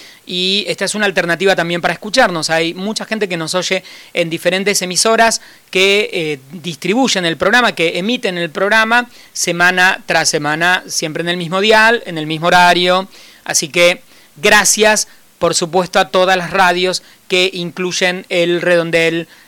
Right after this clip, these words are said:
eh, cada semana. El blog es una alternativa, como te dije, la otra opción es escucharnos a través de Spotify. Nos buscás como El Redondel Periodismo Sin Lados Oscuros. En el blog también está el link directo que te lleva a Spotify para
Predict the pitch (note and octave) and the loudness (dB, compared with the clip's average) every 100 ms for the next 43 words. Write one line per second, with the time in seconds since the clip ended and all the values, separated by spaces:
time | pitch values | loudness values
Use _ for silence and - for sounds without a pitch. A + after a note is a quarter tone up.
0 | _ F3+ D#3+ D3+ F3+ D#3+ D3 - C3 A#2+ | _ -4 -2 -2 0 2 0 -4 -8 -14
1 | B2 - - _ - G#3 G#3+ C#4 B3 A3+ | -18 -20 -20 _ -4 -2 4 4 4 0
2 | A3+ G3+ F#3 F#3+ G3+ G3+ G3 G#3 B3+ C#4+ | -2 -2 -2 -2 2 0 0 -2 0 -2
3 | - A3 F#3+ G3 G3 G3 - F#3 E3 - | -2 2 2 2 2 0 -4 -8 -4 0
4 | G3 G3 G3 F3 E3+ - - F3+ F3+ - | 2 2 -2 -6 -6 -8 -2 -2 -2 -6
5 | E3 E3+ D3 D3+ - B3 A3 - A3 A#3 | -6 -6 -6 -4 0 2 0 2 4 4
6 | A3 - - - E3+ D3+ D3+ - A#3 A3 | 0 -14 -20 -10 -6 -4 -6 2 4 4
7 | - E3+ D#3 D#3+ D#3+ E3+ F3 D#3+ D#3 D#3+ | 2 -4 -2 -2 0 0 0 0 -2 -4
8 | D3 D3 D#3+ D3+ D3+ E3+ - C4 C4 B3 | -6 -6 -4 -2 -2 -4 -6 -2 4 4
9 | A3+ F3 D#3 F3 F3 - D#3 D#3+ D#3 E3+ | 4 0 0 0 -2 -4 -4 -4 -4 -2
10 | D#3+ E3+ F3 F3 - - - - F#3 A3 | -2 -4 -6 -8 -16 -20 -20 -8 0 2
11 | - G#3 E3+ D3+ F3+ F3+ F3+ - - F3+ | 2 -2 -4 -4 0 2 2 -2 -4 -4
12 | E3 - E3+ C#3+ E3+ E3 E3+ | -2 0 0 2 2 2 0